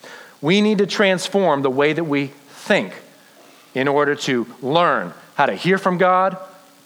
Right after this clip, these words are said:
talk to God, and understand what he's saying, 'cause God is saying something to all of you today, and you might have no clue. Read this book. Pray these words. You'll begin to get it. Okay, so this morning, I just wanna tell some stories.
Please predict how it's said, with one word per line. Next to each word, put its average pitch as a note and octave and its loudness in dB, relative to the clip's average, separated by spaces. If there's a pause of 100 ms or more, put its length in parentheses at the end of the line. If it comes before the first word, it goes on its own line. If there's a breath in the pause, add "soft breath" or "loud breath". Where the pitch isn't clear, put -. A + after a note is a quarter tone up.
(120)
talk G3+ 2
to F#3 -2
God, E3 2
and A#2+ -4
understand F#3 0
what D3 -2
he's C#3+ -6
saying, C3 -2
'cause A#2+ -8
God E3+ 2
is F#3+ -4
saying F#3 0 (220 loud breath)
something D3 -2
to C#3 -2
all F#3 0
of C#3 -4
you B2+ -6
today, C3+ -2 (280 loud breath)
and A#2+ -6
you D#3+ -2
might D#3+ 0
have C3 0
no C#3+ -2
clue. C3 -4 (460 soft breath)
Read A#2+ -6
this C#3 -8
book. A#2+ -6 (240)
Pray B2+ 0
these B2+ -4
words. A2 -4
You'll A2+ -2 (280)
begin G2+ -4 (120)
to - -10
get F#2 -6
it. E2 -10 (640 loud breath)
Okay, E3+ 0 (380 loud breath)
so - 0
this F3+ -2
morning, G3+ 2
I D3+ 2
just D#3+ -6
wanna F#3 0
tell E3+ 0
some - -8
stories. G#2 -4